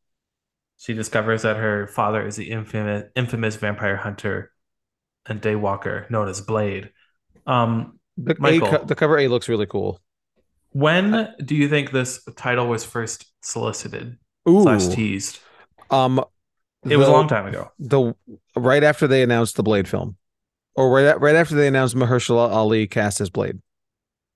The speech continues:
Speaker 2: Whenever
Speaker 1: You'd
Speaker 2: that
Speaker 1: be
Speaker 2: was.
Speaker 1: wrong.
Speaker 2: Okay.
Speaker 1: That, uh, you're, you're not too far off, actually. It was solicited in twenty fifteen.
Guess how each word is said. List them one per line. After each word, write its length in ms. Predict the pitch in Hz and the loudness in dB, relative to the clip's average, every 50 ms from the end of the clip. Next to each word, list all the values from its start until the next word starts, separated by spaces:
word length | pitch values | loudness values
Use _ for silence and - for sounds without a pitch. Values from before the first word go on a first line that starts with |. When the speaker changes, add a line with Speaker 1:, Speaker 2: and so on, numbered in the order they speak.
| _ _ _ _ _ _ _ _ _ | _ _ _ _ _ _ _ _ _
Speaker 2:
Whenever 340 | - 127 135 127 127 113 120 | -2 0 2 2 2 2 2
Speaker 1:
You'd 80 | 120 107 | 2 2
Speaker 2:
that 40 | 101 | 2
Speaker 1:
be 80 | 135 131 | 2 2
Speaker 2:
was. 80 | 123 | 2
Speaker 1:
wrong. 380 | 127 120 110 101 98 104 101 - _ _ _ _ _ _ _ _ - | 2 2 2 2 0 -6 -10 -12 _ _ _ _ _ _ _ _ -4
Speaker 2:
Okay. 320 | 127 120 - 104 107 120 - _ _ _ _ _ _ _ _ - | -4 -2 0 -2 -2 -2 -4 _ _ _ _ _ _ _ _ -2
Speaker 1:
That, 120 | 165 175 | 0 0
uh, 100 | 190 190 185 | 0 0 -2
you're, 260 | 185 196 190 190 - | -2 -4 -4 -4 -4
you're 100 | 196 196 | -4 0
not 140 | 185 160 - | 0 0 -2
too 80 | - 104 | -4 -8
far 160 | - 98 95 | -8 -8 -8
off, 160 | 95 98 - 110 | -8 -8 -8 -8
actually. 320 | 101 98 - - 104 104 | -8 -8 -8 -10 -6 -2
It 40 | 120 | 0
was 180 | 131 131 127 | 0 0 -2
solicited 340 | - 147 151 147 151 151 147 | 0 -2 -2 -2 -2 -2 -4
in 80 | 131 123 | -4 -4
twenty 220 | - - 127 123 117 | -6 -8 -8 -8 -8
fifteen. 600 | - - 113 - - - 110 107 98 92 101 | -10 -10 -12 -12 -10 -10 -10 -10 -10 -12 -16